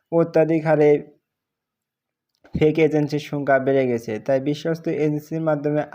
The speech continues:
আবেদন করার চেষ্টা করবেন। ভিডিওটি ভালো লাগলে অনুগ্রহ করে আমাদের চ্যানেলটিকে সাবস্ক্রাইব করে পাশে থাকা বেল আইকনটি all করে রাখুন। আর যে কোনো তথ্য জানতে আমাদের ডেসক্রিপশন বক্সে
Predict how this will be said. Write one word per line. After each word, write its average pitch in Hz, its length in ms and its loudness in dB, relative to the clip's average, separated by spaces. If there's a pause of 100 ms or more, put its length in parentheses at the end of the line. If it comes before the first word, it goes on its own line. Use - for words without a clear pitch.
আবেদন 139 240 -2 (100)
করার 135 180 2 (100)
চেষ্টা 147 320 -6
করবেন। 110 340 -4 (440)
ভিডিওটি 165 400 0
ভালো 165 280 2
লাগলে 160 260 0 (260)
অনুগ্রহ 139 440 -4
করে 139 140 2 (220)
আমাদের 143 280 -4
চ্যানেলটিকে 160 520 -2
সাবস্ক্রাইব 156 520 -2
করে 156 140 2 (140)
পাশে 135 280 -4
থাকা 135 180 -2 (100)
বেল 139 200 -4
আইকনটি 139 380 -4 (200)
all 151 180 0
করে 147 160 2
রাখুন। 120 300 -8 (440)
আর 127 100 0 (120)
যে 131 160 -2
কোনো 131 140 -4 (160)
তথ্য 135 200 -6 (120)
জানতে 160 280 -2 (240)
আমাদের 151 240 -2 (100)
ডেসক্রিপশন 156 560 -8
বক্সে 156 380 -2